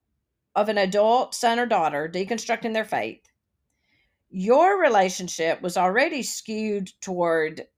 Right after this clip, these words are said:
what could be considered toxic the minute they departed from the faith that you worked hard to pour into them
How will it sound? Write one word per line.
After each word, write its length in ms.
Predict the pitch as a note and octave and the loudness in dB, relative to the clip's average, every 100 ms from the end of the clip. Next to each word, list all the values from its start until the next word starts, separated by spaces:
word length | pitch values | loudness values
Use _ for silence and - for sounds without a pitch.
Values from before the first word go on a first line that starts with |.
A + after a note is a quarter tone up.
| _ _ _ | _ _ _
what 320 | F3+ G3+ - | -2 0 0
could 280 | - A3 G3 | -2 -4 -2
be 160 | G3 G#3 | -2 -2
considered 720 | G#3 F#3 - A3 G3 F3 D3+ _ | -4 -8 -6 -4 -2 -2 -4 _
toxic 920 | - B3 A#3+ - - E3 E3+ G#3+ - - _ _ _ _ - | 0 4 6 2 -6 -2 -2 -2 -8 -20 _ _ _ _ -4
the 140 | G3+ | -2
minute 540 | G#3+ A3+ C#4+ D#4+ D#4 - | 0 2 2 0 -2 2
they 120 | A#3 | 0
departed 480 | A3 - G#3 G#3 G3+ | 0 0 0 0 -4
from 160 | F#3 | -8
the 80 | E3+ | -8
faith 560 | E3 F3 D3 G3+ F#3 - _ _ _ | -4 0 0 0 -4 -8 _ _ _
that 360 | F3+ G3+ G3+ F#3+ - | -4 0 2 0 -6
you 1080 | F3+ F#3+ A3 D4 D#4 G#3+ G3 F#3+ G3+ G3+ - | -10 -8 -4 -2 0 0 2 0 -2 -4 -12
worked 340 | - G#3 G3 - | -4 -2 -2 -4
hard 300 | G#3+ A3 G#3 | -2 0 0
to 80 | A3 | -4
pour 260 | - F#3 | 0 0
into 340 | G#3+ C#4+ C4 G#3 | 2 0 -4 -6
them 460 | D3+ D3 D3 F3 | -4 -4 -4 -8